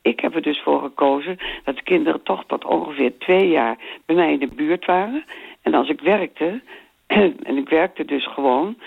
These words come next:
ehm, had ik meestal iemand thuis.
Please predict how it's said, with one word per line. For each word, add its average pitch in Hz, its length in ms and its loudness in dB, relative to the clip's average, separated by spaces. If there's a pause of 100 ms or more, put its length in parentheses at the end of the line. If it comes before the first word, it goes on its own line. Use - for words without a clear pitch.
(420)
ehm, 156 800 2 (340)
had - 240 -2
ik 175 180 -4
meestal 170 440 0
iemand 156 300 -2 (140)
thuis. 123 520 -4